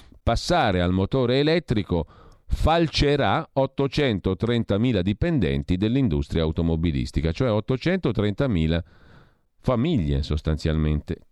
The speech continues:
Lavoratori, una volta nel Novecento si diceva lavoratori e si pensava anche alle loro famiglie.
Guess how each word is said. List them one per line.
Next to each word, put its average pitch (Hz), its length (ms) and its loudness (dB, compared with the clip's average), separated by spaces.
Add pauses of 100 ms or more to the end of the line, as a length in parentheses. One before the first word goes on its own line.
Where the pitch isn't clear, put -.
Lavoratori, 117 760 0
una 80 160 0
volta 82 340 -2
nel 76 140 0
Novecento 87 520 -2
si 82 140 -4
diceva 87 380 0
lavoratori 95 580 0
e 101 80 2
si 92 140 -4
pensava 95 400 0
anche 90 180 -2
alle 87 160 0
loro 87 220 0
famiglie. 73 500 0